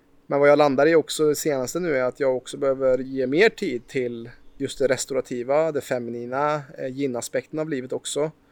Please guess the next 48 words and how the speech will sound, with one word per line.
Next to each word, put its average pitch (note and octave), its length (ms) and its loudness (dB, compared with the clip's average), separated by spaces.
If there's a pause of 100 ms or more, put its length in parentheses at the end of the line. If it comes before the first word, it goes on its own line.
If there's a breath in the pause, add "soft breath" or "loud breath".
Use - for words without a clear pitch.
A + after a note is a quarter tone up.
(480 soft breath)
För C#3 140 0
att B2+ 100 0
annars B2+ 320 -2
brinner B2+ 200 -6
man B2 140 -2
ut. - 540 -2 (260)
Ehm, A#2+ 640 -8 (1300)
och B2 480 0 (880)
viktigt D3 240 -4
att C3 120 -4
poängtera C3+ 540 0
det, D#3 100 4
att A#2 100 -2
det B2+ 60 -2
är B2 40 -6
det A#2+ 140 0
som A#2+ 220 -8
kan B2 120 -6
göra A#2 180 -4
mig A#2+ 100 -6
starkare A#2 480 -2
ändå A#2 340 -4
också. - 360 -6 (280)
Eh, A#2+ 460 -12
och B2 200 -4
att - 120 -12
bara A#2+ 120 2
för A#2+ 80 -6
att A#2 60 -6
jag B2 120 2
har B2 140 0
nu A#2 140 -6
till A#2 80 -14
exempel A#2 160 -4
haft A2+ 160 -6 (120)
tre B2 140 -2
veckor B2 240 -4
utan A#2 320 -8 (240)
någon B2+ 280 -6
egentligen D#3+ 520 -2
form D3+ 180 0
av B2+ 40 0
träning, A#2+ 220 0
jag D3+ 80 -6
har - 20 -10
bara B2+ 160 4
gått G#2+ 340 -8
egentligen C#3 340 -8